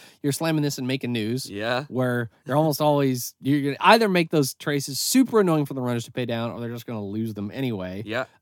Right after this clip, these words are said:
Speaker 1: Um, that it forces them to lose even more money.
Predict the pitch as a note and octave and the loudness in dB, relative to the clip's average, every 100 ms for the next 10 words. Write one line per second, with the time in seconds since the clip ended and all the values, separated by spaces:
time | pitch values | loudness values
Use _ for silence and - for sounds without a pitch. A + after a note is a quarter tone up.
0 | - B2+ A#2+ A2+ A2 - _ _ _ _ | -6 -2 0 -2 -4 -8 _ _ _ _
1 | - C3 B2+ _ _ - - D#3+ D#3 E3 | -6 -6 -6 _ _ -16 -4 -2 -2 -2
2 | D3+ C#3+ C3 B2+ A#2+ A#2 C3 A#2+ B2 C3 | -2 0 0 0 -2 -2 -2 -2 -2 -2
3 | C#3+ C#3+ _ _ - A4 F#4 G3+ | -2 -4 _ _ -2 0 0 -4